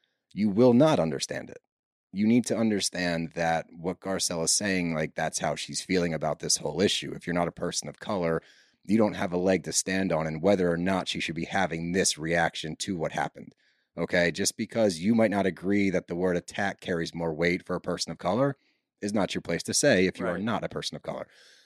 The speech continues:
Speaker 1: So I think that's the biggest thing that people struggle with understanding, and they can't seem to let it go either. They wanna die on this hill, especially in the comments of,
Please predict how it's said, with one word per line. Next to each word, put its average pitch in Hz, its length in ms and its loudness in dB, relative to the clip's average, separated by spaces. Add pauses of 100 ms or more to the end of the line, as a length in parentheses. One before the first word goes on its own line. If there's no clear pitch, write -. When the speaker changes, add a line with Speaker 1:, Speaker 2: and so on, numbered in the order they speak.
(240)
Speaker 1:
So 139 80 4
I 120 60 6
think 160 240 -2
that's - 220 -2
the 131 120 -2
biggest 113 460 -2
thing 101 160 -2
that 90 160 -4
people 95 320 -10
struggle 92 500 -2
with 113 380 -2
understanding, 110 720 -2 (160)
and 90 180 -4
they 82 80 -4
can't - 300 -8
seem 113 200 -6
to - 100 -8
let 90 180 -2
it - 140 -10
go 87 280 0
either. 85 280 0
They 82 160 -2
wanna 82 180 -4
die 80 300 -4
on 82 100 -4
this 78 160 0
hill, 82 280 -4
especially - 340 -4
in 78 40 -6
the 80 60 -8
comments 82 460 -2
of, 78 180 -4